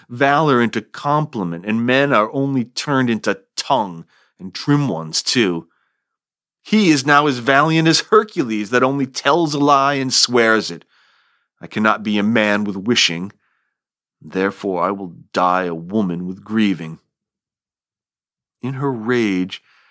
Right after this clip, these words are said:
Beatrice's verbal dexterity has not abandoned her. The rhetorical flourishes which begin this speech soon shift into a more temperate condemnation of contemporary manhood,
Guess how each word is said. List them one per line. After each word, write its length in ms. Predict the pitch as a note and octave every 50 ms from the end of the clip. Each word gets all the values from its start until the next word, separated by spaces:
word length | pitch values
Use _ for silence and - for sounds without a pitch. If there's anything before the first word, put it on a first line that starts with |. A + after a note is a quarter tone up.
| _ _ _ _ _ _ _ _
Beatrice's 720 | - B2+ D3 F3+ F3 - - E3 D#3 - D#3 D3 C#3 C3 B2+
verbal 440 | A2+ G#2 A#2+ D#3 F3+ F#3 D#3+ C#3+ C3+
dexterity 800 | B2+ B2 B2 A#2+ - - - - D#3 D3+ C#3 A#2 G#2 G#2 F#2+ F2+
has 220 | F#2 F#2+ F2+ F2
not 320 | F#2 F2+ F#2 F#2+ A#2 A#2
abandoned 560 | A2 G2+ G2 G2+ G2 G2 G2 F#2+ F2 E2 D2+ C#2+
her. 260 | C#2+ C2 - - _ _ _ _ -
The 80 | B2
rhetorical 580 | A#2 B2 A#2 - - E3 E3+ D#3 - - C3+ B2+
flourishes 800 | - - - C3 D3 D#3 D3 B2 G#2 F#2+ - - F#2 F2+ E2+ -
which 340 | G#2+ F#2+ - - - - G#2+
begin 460 | A#2 A#2 A#2 A2 C3+ C#3 D3+ D#3 C#3
this 160 | A2 F#2+ -
speech 480 | - - - - F#2 F2 F2 F2+ - -
soon 400 | - - - C#3 C3+ C3+ B2+ A#2
shift 480 | - - - - C#3 C#3 C3+ - -
into 240 | B2 A#2 A2+ A2+ G#2+
a 60 | G2
more 320 | G2 G2+ G2+ G2+ F#2+ - _ _ -
temperate 560 | - - C3+ C3+ C3 - C3 B2+ A#2+ A2 - _ _ - _ _ _ _
condemnation 1120 | - - - B2 B2 B2+ B2+ B2 A#2+ A2 G#2+ G#2+ G#2+ A2+ A2 - - - G#2 F#2+ F#2+ F#2+
of 320 | F#2+ F#2 F#2 F2+ - -
contemporary 840 | - G#2 F#2+ - - - G#2 G#2 - G#2+ G2+ G2+ F#2+ F#2+ F#2+ F#2 F#2
manhood, 680 | F2 F2 F2 F2 F2 E2+ D#2+ D2+ E2 C#2+ B1+ B1+ _